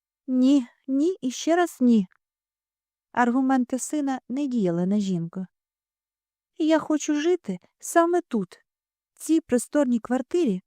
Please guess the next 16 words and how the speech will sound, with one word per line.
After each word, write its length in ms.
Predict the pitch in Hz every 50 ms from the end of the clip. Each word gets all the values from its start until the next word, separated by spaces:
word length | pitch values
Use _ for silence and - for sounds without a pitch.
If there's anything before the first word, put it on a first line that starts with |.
| _ _ _ -
і 120 | - 240
в 60 | 240
цьому 280 | 226 - 285 269 254 254
районі. 480 | 254 262 262 233 220 190 175 170 170 - _ _ _ _ _ _ _ _ _ _ _ _ -
Навіщо 560 | 254 240 240 240 247 254 247 - - - 220
мені 360 | 208 214 226 220 226 247 269 226
десь 440 | 190 196 254 277 269 - - -
якась 480 | 202 214 233 233 - - 285 269 233 -
промислова 680 | - - 214 226 226 240 226 - - 240 269 269 247 226 -
окраїна 680 | 220 208 - - 254 277 330 320 262 220 196 196 190 - _ _ - _ _ _
з 100 | - -
пенсіонерами 1000 | - - 294 277 269 - - - 262 262 247 247 277 320 320 294 233 214 220 208 -
та 100 | - 277
алкашами 640 | 269 277 - - 330 302 - - 277 226 202 196 208
на 120 | 208 226
поверсі? 580 | 202 - 226 196 175 185 - - - - 185